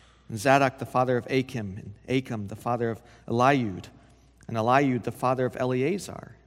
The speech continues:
and Ele-, Eleazar the father of Matthan, and Matthan the father of Jacob, and Jacob the father of Joseph, the husband of Mary,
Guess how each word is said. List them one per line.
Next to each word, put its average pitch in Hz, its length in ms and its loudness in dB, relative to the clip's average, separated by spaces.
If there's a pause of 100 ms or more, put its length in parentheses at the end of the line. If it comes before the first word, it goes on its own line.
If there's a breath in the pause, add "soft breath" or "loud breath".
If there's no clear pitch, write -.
(300)
and 101 100 -12
Ele-, 120 320 0
Eleazar 131 560 4
the 113 80 -4
father 131 340 2
of 117 140 0
Matthan, 123 500 -4 (640 soft breath)
and 110 120 -4
Matthan 131 420 2
the 110 60 -4
father 123 340 0
of 107 100 -6
Jacob, 127 480 -4
and 101 160 -4 (400 soft breath)
Jacob 135 380 2
the 127 80 0
father 127 340 2
of 110 80 -2
Joseph, 165 640 -2
the 113 80 -4
husband 170 480 -2
of 110 140 -8
Mary, 104 380 -4